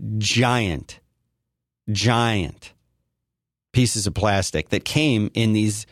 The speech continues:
equally giant sleeves. And these, uh, covers would have beautiful artwork on them.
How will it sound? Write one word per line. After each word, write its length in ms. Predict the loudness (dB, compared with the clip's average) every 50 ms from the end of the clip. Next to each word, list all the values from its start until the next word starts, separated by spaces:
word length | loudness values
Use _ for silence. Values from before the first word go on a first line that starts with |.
| _ _ 0
equally 420 | 0 0 2 0 0 0 0 0
giant 440 | 0 0 0 2 2 2 0 0 -2
sleeves. 760 | -4 -4 -2 0 0 2 2 2 0 0 0 -2 -4 -6 -10 _ _ _ _ _ _ _ _ _ _ _ _ _ _ _ _ _ _ _ _ _ _ -2
And 340 | 0 2 2 2 0 0
these, 380 | 2 2 2 2 2 0 -2 -2
uh, 200 | 0 0 0 -2 -2
covers 640 | -2 0 2 2 2 0 -2 -2 -2 -4 -6 -8 -12 _ _ _ _ _ _ _
would 140 | 2 2 2
have 240 | 2 0 -2 -2 -2
beautiful 500 | -2 0 2 2 2 0 0 -2 -2 0 0
artwork 440 | 0 0 0 0 -2 -2 -2 0
on 200 | 0 0 2 0
them. 220 | 0 -2 -6 -8